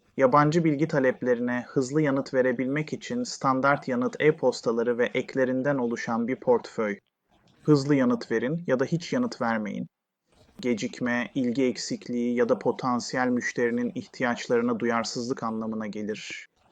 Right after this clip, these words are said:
Eğer gelen talep kara listenizdeki bir ülkeden geliyorsa, sadece standart bir "teşekkür ederiz ama ilgilenmiyoruz" yanıtı gönderin.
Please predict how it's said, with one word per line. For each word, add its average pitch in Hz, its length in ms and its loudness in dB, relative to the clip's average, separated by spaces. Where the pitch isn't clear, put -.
Eğer 151 240 6
gelen 156 380 4
talep 160 360 2
kara 143 180 4
listenizdeki 131 880 0
bir 131 100 0
ülkeden 120 560 -2
geliyorsa, 113 720 -2
sadece 151 500 2
standart 123 600 0
bir 120 100 0
"teşekkür 123 560 -4
ederiz 107 420 -2
ama 120 180 -2
ilgilenmiyoruz" 120 840 0
yanıtı 113 320 -2
gönderin. 107 560 -4